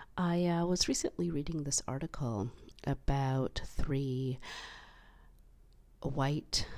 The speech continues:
men that were choosing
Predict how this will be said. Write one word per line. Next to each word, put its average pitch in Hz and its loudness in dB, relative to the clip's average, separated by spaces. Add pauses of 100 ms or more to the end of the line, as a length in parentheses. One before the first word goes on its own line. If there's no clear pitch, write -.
(100)
men 151 0 (520)
that 135 -2 (180)
were 139 4
choosing 135 2